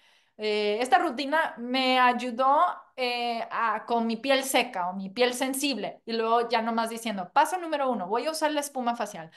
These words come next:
Paso número dos, me estoy poniendo el suero de hidra-, de hidratación. Paso número tres",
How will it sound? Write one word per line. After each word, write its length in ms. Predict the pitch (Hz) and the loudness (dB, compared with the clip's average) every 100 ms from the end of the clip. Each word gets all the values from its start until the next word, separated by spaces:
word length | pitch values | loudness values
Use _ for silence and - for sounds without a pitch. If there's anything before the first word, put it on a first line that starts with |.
| - | -8
Paso 260 | - 302 330 | 4 4 4
número 320 | 311 269 262 | -4 0 2
dos, 240 | 214 180 214 | 2 -2 -6
me 60 | |
estoy 220 | 220 277 | -4 -4
poniendo 440 | 269 311 269 262 - | -4 -4 -4 -4 -4
el 140 | 240 | -6
suero 200 | 208 247 247 | -6 0 0
de 60 | |
hidra-, 320 | 240 214 208 214 | 0 0 -2 -2
de 100 | 208 | -4
hidratación. 680 | 208 202 202 190 185 180 | -2 -4 -4 -10 -10 -10
Paso 260 | 170 269 330 | 0 0 2
número 280 | 311 285 254 | -2 -2 0
tres", 280 | 233 196 | 0 -4